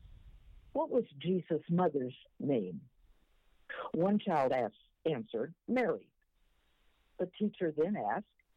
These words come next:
"Who knows what Jesus' father's name was?" A little boy said, "Verge, V E R G E." Um,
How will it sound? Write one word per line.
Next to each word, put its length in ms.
"Who 180
knows 380
what 200
Jesus' 420
father's 460
name 380
was?" 280
A 60
little 260
boy 320
said, 180
"Verge, 580
V 320
E 280
R 180
G 300
E." 160
Um, 340